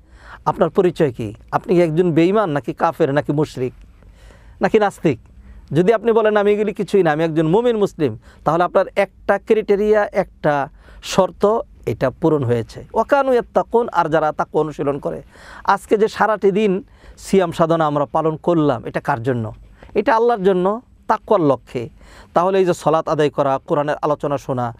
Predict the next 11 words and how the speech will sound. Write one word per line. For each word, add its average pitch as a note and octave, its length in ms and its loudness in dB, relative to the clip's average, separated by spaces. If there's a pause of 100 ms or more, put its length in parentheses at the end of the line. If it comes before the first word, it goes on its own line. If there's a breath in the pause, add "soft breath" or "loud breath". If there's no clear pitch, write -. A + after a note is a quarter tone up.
(340 loud breath)
দান D3+ 240 0
সদাকা C#3+ 380 -2
করা, B2+ 360 -2
তারপরে C3+ 320 -4
সিয়াম D3 300 0
পালন E3 240 0
করা, G3 140 0
এগুলো A3 140 -2
সবগুলো G#3 360 0
তাকওয়ার D#3 360 0
লক্ষ্যে। A#2+ 300 -6